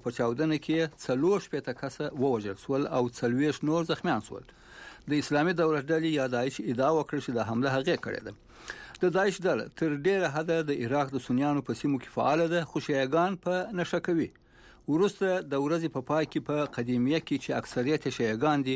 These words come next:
د پولیسو سټیشن ته یوه بله چاودنه وسوه چې پنځلس کسه پکې ووژل شول او درې دېرش تنه زخمیان شول. او د بغداد په شمال کې د جامعه په سیمه کې چې د سنیانو سیمه ده، هم یوه ځانمرګه ځان په بم والوزاوه،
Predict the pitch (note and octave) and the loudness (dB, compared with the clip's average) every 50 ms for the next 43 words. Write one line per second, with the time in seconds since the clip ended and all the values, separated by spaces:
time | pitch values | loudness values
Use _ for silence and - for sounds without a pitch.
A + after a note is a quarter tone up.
0 | C3 - - - - - - D#3+ C3+ - - D#3 E3 G3 F#3 - G#3+ F3+ - - | -4 -6 -14 -20 -20 -8 -6 -6 -4 0 0 2 2 2 2 0 0 -2 -2 -2
1 | - D#3 C3+ A#2+ - - F3 E3+ D3 - E3 E3 D#3 D3 C#3+ D3 D3+ D3 F#3+ G3+ | -2 -2 -2 0 0 0 0 0 0 0 0 2 2 2 2 2 2 2 2 0
2 | F#3+ D#3 - C#3+ B2+ C3 C3+ E3 F3 D#3+ C#3+ C#3 C3 - - C#3 B2 - C#3+ C#3 | 0 0 0 0 0 0 0 0 0 2 2 0 0 -2 -4 -4 -2 0 0 -2
3 | C3 - - - - - - - - D3 C#3+ D3 C#3 G3 G#3 F3+ D3+ - - C#3+ | -2 -2 -6 -16 -20 -20 -10 -4 0 2 2 2 4 4 2 2 2 -2 -4 -8
4 | C#3 - C3 A#2+ - A#2+ A#2+ - B2 B2+ E3 E3+ E3 D#3 D#3+ C#3+ - - D3+ D3+ | -6 -6 -6 -6 -6 -6 -4 -2 0 2 2 2 2 2 0 -2 -2 -2 -2 0
5 | D3 D3+ - - D3 C3+ C3 C3 B2+ B2 B2 B2+ D#3+ E3+ G3+ G#3+ F3 F#3+ F3+ E3+ | 0 0 -2 0 0 0 2 0 -2 -4 -4 0 2 2 2 2 2 2 2 0
6 | - - - E3+ F3 F3 F3+ F3+ - D#3+ F3 F3 - - - - C3 G#2+ - - | 0 -2 -2 0 2 2 0 0 0 -2 -2 -2 -2 -2 0 0 0 -2 -4 -8
7 | F#2 G2+ - - - - - - - - - - D#3+ C#3+ D3 C#3+ D#3+ C#3+ D3+ C#3+ | -12 -12 -12 -16 -20 -20 -20 -20 -20 -20 -6 -2 0 2 2 2 2 2 2 2
8 | D3+ D#3+ F3+ F3+ F3 - C#3+ - D#3+ C#3+ D3 D#3 D#3+ D#3 - D#3+ C#3+ C#3 B2+ A#2+ | 2 2 2 2 0 -2 -4 -2 0 2 2 2 2 0 -2 -4 -4 -4 -2 0
9 | B2 B2 A#2+ B2 B2 C#3 D#3 - D3+ C3+ - - C3 B2 A#2+ - B2+ A#2 - C3 | 0 2 2 2 2 0 0 0 -2 -2 0 0 0 -2 -2 -2 -4 -4 -2 -2
10 | A#2+ A#2+ - - - - - - - D3 - - D3+ D#3 F3 F#3 F3+ F3 D#3+ B2+ | -2 -2 -4 -10 -20 -20 -8 -4 -4 -2 0 2 2 4 4 4 2 2 0 -2
11 | - - C3+ A2 G2+ - G#2+ A2+ B2 - - F#3 F#3+ F3+ E3+ D#3 C#3 C3 B2 B2 | -2 -2 -2 -2 -2 -4 -6 -10 -6 -2 0 2 2 2 2 2 2 2 2 0
12 | B2+ A#2+ B2 B2+ D3 D3+ D3+ C#3+ D3+ C#3+ B2+ B2+ C3+ B2+ A#2+ - - A#2+ C3 C3 | 0 0 0 2 2 0 0 0 0 -2 0 0 0 0 -2 -2 -4 -2 0 2
13 | B2 B2 D3 E3 E3+ D#3 C#3 B2+ C3+ B2+ B2+ C3 C3+ | 2 4 4 4 2 2 0 0 0 2 2 2 0